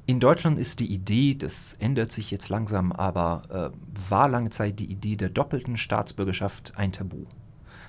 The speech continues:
Warum eigentlich? In anderen Ländern ist es völlig unproblematisch. Es ist einfach ein, ein Non-Issue.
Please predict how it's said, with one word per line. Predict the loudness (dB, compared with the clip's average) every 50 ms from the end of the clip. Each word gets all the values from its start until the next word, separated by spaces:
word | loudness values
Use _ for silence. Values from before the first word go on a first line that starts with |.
| -20 -4 2
Warum | 4 6 6 6
eigentlich? | 4 2 -2 -4 -6 -8 -10 -4 -2
In | 0 2
anderen | 2 2 0 0 0
Ländern | 2 2 4 4 4 4 2
ist | 0 -2 -2 0
es | 0 0 0 -4 -6 -10 -14
völlig | -14 0 2 2 2 2 0 0
unproblematisch. | 0 0 0 -2 -4 -4 -4 -4 -4 -4 -6 -6
Es | -6 -6
ist | -6 -4
einfach | -4 -2 -2 -4 -4 -2
ein, | -2 0 0 0 0 -2 0
ein | 0 0 2 2
Non-Issue. | 2 0 0 0 -2 -4 -6 -6 -8 -8 -12